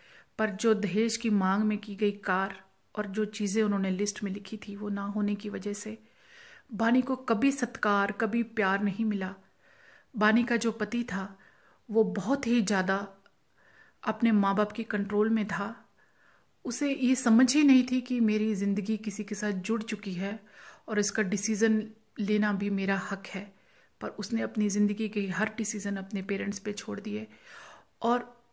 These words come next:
उसके पेरेंट्स ने उस लड़की के साथ, बानी के साथ बहुत ही बेकार बिहेव किया।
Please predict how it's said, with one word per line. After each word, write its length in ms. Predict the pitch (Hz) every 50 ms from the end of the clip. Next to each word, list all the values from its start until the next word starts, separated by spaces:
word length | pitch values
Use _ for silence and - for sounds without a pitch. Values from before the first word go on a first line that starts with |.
| _ _ _ _ _ _ -
उसके 260 | 220 - - - 262
पेरेंट्स 500 | 254 254 220 208 220 233 233 226 - -
ने 120 | 233 233 220 - - _
उस 140 | 226 - -
लड़की 320 | 226 202 196 196 196 - 220
के 140 | - 233 214
साथ, 220 | - - 208 202 190 196 - _ -
बानी 220 | 208 202 202 226
के 140 | 220 - 220
साथ 340 | 208 - 208 202 208 - - _ _ -
बहुत 340 | 196 - - 240 240 - 220
ही 40 | 208
बेकार 440 | - 214 208 208 - 208 220 - - - _ _ _ - _ _ _ _ _ _ _ _
बिहेव 300 | - 180 - 208 202 196 202 -
किया। 220 | - 196 190 196